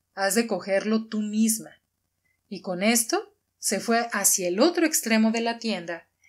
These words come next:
y colocó el huevo de pie sobre un estante.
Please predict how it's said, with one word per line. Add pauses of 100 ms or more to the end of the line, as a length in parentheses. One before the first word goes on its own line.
(200)
y
colocó
el
huevo
de
pie
sobre
un
estante.